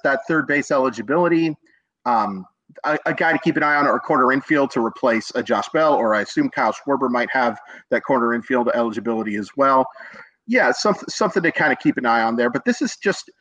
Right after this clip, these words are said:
it, it's really hard to give anybody advice on this other than to say good luck, because you really, this is just going to happen. It, it, there, there is no way that we are going to do a good enough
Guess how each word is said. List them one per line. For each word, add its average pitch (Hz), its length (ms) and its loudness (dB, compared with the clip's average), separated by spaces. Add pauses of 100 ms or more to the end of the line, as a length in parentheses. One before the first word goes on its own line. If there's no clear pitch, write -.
(360)
it, 185 160 2
it's 185 180 2
really 208 240 4
hard 180 260 2
to 151 60 0
give 156 220 0
anybody 135 400 2
advice 117 480 0
on 214 100 2
this 233 280 -2
other 143 240 2
than 123 220 0
to - 100 -14
say 143 240 0
good 123 220 0
luck, 147 260 2 (120)
because 139 460 -2 (520)
you 180 380 -6
really, 220 480 4 (280)
this 190 220 -4
is 233 100 -4
just - 260 -6
going 185 260 2
to 120 60 0
happen. 143 460 -2
It, 131 200 -2
it, 139 120 -8
there, 139 280 2 (500)
there 139 140 4
is 123 160 0
no 156 220 4
way 147 440 2
that 123 240 0
we 123 180 -2
are 117 80 0
going 120 380 -2
to - 160 -12
do 113 320 -2
a 107 100 -6
good 131 220 0
enough 123 320 0